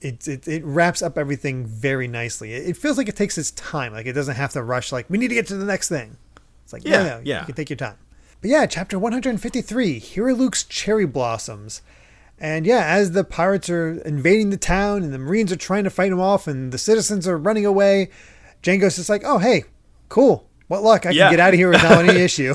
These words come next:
Speaker 1: <laughs>
Speaker 2: It, it, it's fun now in context of why, why the Tulip Pirates showed up. And it's just Django sort of finding an out. <laughs>
Speaker 1: Yeah, it's like, "Cool, I am gone." <laughs>
Speaker 2: And what luck.
Speaker 1: Fun stuff there. I, I, I am really enjoying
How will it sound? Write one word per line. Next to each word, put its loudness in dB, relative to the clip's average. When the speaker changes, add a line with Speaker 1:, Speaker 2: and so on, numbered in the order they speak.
Speaker 1:
<laughs> 0
Speaker 2:
It, 0
it, 0
it's -2
fun -2
now -2
in -12
context -8
of -12
why, 0
why 4
the -4
Tulip -4
Pirates -8
showed -8
up. -12
And -8
it's -12
just -14
Django -4
sort -4
of -12
finding 0
an -4
out. -2
<laughs> -2
Speaker 1:
Yeah, 2
it's -6
like, -6
"Cool, 2
I 0
am -2
gone." 0
<laughs> -2
Speaker 2:
And -2
what 6
luck. 2
Speaker 1:
Fun 2
stuff 0
there. 2
I, 2
I, 2
I 0
am -2
really 2
enjoying -2